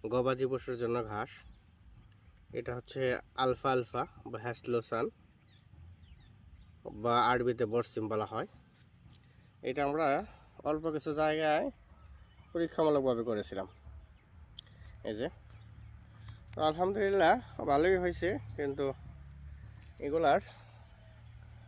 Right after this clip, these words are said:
ফলনটা কম। যেহেতু আমাদের দেশে আপনার জায়গার পরিমাণ কম, তো আমাদের দেশে এগুলা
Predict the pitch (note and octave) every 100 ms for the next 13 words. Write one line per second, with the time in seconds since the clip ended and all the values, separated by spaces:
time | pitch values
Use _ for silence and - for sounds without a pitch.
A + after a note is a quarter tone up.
0 | - - - F3 F3 C3 A#2 A2 F#2+ -
1 | - - - - - - - - - -
2 | - A#2 B2 C3 D#3+ A#2+ C3 D3 D#3 -
3 | E3 C#3+ F3+ - - - - - - -
4 | - - - - - - - - - -
5 | - - - - - A2 C3+ A#2 B2 -
6 | - - B2 C3+ C#3+ D3 D3+ C#3 C3+ C3+
7 | C3+ C#3+ D3+ - - - F3+ F3+ C3+ C3+
8 | C3+ C3 C#3 C#3 - C#3 B2+ A#2 B2 A#2+